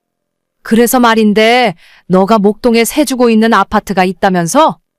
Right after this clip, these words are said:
우리가 거기에 이 년만 들어가서 살면 안 될까?" 그 말씀 하시려고 연락하셨어요.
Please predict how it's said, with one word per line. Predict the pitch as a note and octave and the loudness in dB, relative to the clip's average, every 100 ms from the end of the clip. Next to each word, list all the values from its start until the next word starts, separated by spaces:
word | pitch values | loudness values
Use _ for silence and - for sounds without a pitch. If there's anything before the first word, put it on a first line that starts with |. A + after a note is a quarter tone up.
| _ _ _ | _ _ _
우리가 | F3 G3 G3 | -2 0 0
거기에 | G#3+ A3 F#3+ A3+ B3 B3+ | 0 -2 0 0 0 -2
이 | A#3 | -2
년만 | B3+ C4 B3+ B3 | 0 2 0 0
들어가서 | A#3+ A#3 G#3+ G#3+ | -2 0 -2 -2
살면 | - A#3 G#3+ | -4 -2 0
안 | A#3 G3+ | 0 -2
될까?" | G3+ F#3 - E4 C#4 _ _ _ _ _ _ _ | -2 -2 0 -2 -2 _ _ _ _ _ _ _
그 | - | 0
말씀 | A3+ C#4 C#4 | 0 0 -2
하시려고 | C4+ D#4 E4 D4+ - F#3 | -2 -2 0 0 0 -2
연락하셨어요. | D3+ G3+ - A3+ G#3+ - E3 E3 G3+ | 0 -2 -4 -8 -8 -6 -4 -2 -4